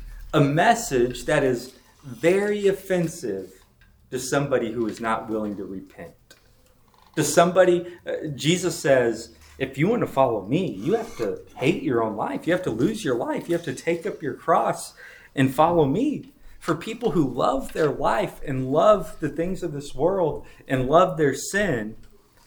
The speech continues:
it's a devastatingly offensive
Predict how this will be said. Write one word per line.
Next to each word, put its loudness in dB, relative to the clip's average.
it's -2
a 4
devastatingly -4
offensive -6